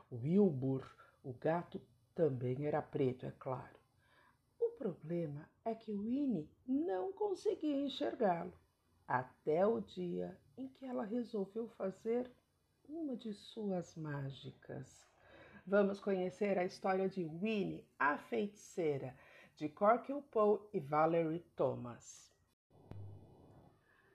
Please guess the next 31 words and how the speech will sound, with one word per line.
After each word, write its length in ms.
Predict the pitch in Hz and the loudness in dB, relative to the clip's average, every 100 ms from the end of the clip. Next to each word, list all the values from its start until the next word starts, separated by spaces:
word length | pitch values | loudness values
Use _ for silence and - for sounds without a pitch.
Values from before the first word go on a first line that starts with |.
| _ _ | _ _
O 160 | - 247 | 0 4
Winnie, 240 | 262 302 | 6 6
a 80 | 220 | 4
feiticeira, 920 | 165 170 143 - - 196 170 131 139 - _ _ | 2 -2 -4 -10 -2 2 2 2 -4 -12 _ _
morava 420 | - 339 285 254 269 | 4 6 8 6 2
numa 240 | 240 220 | 0 -4
casa 300 | - 202 175 | -4 -4 -4
preta 480 | - - 185 185 165 | -8 -2 -2 -2 -2
lá 400 | 156 165 202 202 | 2 8 10 8
na 140 | 170 | 4
floresta. 640 | - - 156 - - - - - - - - | -4 -6 -4 -6 -10 -20 -20 -20 -20 -16 2
A 100 | 135 | 2
casa 300 | - 131 131 | 4 2 4
era 160 | 123 | 0
preta 380 | 123 - 117 123 | -2 -4 -4 -4
por 200 | - - | -6 -6
fora 460 | - - 165 214 285 _ _ | -6 2 4 4 0 _ _
e 80 | 311 | -2
por 240 | 339 233 | 0 -2
dentro. 480 | - 131 123 - - - - - | -2 -4 -4 -10 -20 -20 -20 -8
Os 120 | 165 | -6
tapetes 460 | - 151 143 - 131 | 2 2 2 -4 -6
eram 220 | 117 107 | -8 -8
pretos, 600 | - 175 180 175 175 - - | -2 4 4 2 -6 -4 -2
as 160 | 277 | 0
poltronas 640 | - 143 - 175 151 120 156 | 0 -4 -2 -4 -4 0 4
eram 280 | 180 262 - _ | 4 4 -2 _
pretas, 560 | - 131 - 147 - - | -2 -2 -2 -8 -8 -10
a 100 | 165 | -10
cama 420 | - - 143 123 | -6 -2 -2 -2
era 220 | 120 131 | 0 2